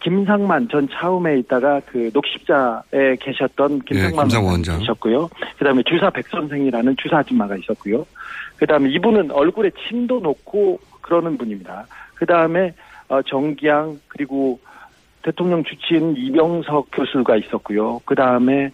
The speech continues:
Speaker 1: 압구정동에 이응 성형외과 원장도 주사를 놓은 것으로 의심받고 있습니다. 기업병원에서도 주사를 놓은 걸로 알고 있고요. 그다음에, 어, 김영재 원장이 있고요. 또 다, 다른 몇 사람이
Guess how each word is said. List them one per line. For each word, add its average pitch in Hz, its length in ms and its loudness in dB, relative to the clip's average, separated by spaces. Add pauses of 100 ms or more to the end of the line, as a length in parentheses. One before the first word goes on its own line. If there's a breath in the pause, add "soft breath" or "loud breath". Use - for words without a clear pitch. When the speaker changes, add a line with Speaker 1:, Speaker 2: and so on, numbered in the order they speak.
Speaker 1:
압구정동에 147 1120 -2
이응 214 420 2
성형외과 185 520 2
원장도 127 500 0
주사를 139 440 -2
놓은 123 180 2
것으로 127 480 -2
의심받고 - 400 -8
있습니다. - 180 -18
기업병원에서도 139 920 0
주사를 131 400 -2
놓은 110 220 0
걸로 110 360 -2
알고 98 280 -4
있고요. 131 320 -2
그다음에, 135 640 2 (680 loud breath)
어, 117 140 0
김영재 160 440 2
원장이 117 460 0
있고요. 131 340 -6
또 240 160 4
다, 180 240 -2
다른 156 420 0
몇 120 140 2 (100)
사람이 139 500 0